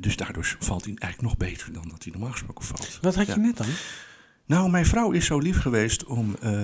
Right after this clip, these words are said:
Speaker 1: een lekkere, eh, gin te kopen.
Speaker 2: Ja.
Speaker 1: Gin. Dus ik heb net een, eh, een, eh, gin tonic op.
Speaker 2: Kerel.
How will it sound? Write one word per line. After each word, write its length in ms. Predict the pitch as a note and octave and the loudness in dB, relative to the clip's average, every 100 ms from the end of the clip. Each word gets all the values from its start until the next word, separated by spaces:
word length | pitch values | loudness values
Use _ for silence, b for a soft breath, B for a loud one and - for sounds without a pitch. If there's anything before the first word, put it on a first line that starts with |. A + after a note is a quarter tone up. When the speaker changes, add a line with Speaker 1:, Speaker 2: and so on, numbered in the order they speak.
| F#2+ F#2+ F#2 F#2+ | -2 -2 -4 -6
Speaker 1:
een 120 | A2+ | -6
lekkere, 320 | A2 - A2+ | -6 -6 -8
eh, 340 | - - F#2 F2+ - | -6 -4 -4 -4 -6
gin 400 | - - D3+ C#3 | 0 2 4 2
te 100 | - | -2
kopen. 480 | F#2 D2 - A3+ - - | -2 0 4 4 2 -6
Speaker 2:
Ja. 300 | C3 B2 G2 D3+ - B B B B - | 0 0 0 -4 -6 B B B B -8
Speaker 1:
Gin. 200 | F#2+ E2 | -4 -2
Dus 140 | C#3+ | 0
ik 80 | - | 0
heb 120 | F3+ | 0
net 200 | D#3 D3 | 0 0
een, 200 | - G2+ | -2 -2
eh, 420 | F#2+ F2+ F#2 - G2+ | 0 -2 -4 -4 -4
een, 140 | F2 E2 | -2 -2
eh, 80 | E2 | -2
gin 260 | A#2+ G2+ - | 0 2 2
tonic 320 | B2+ D3+ - | 2 2 -2
op. 180 | G#2 - - - - | 0 2 2 0 -6
Speaker 2:
Kerel. 300 | - C#3 | -4 -4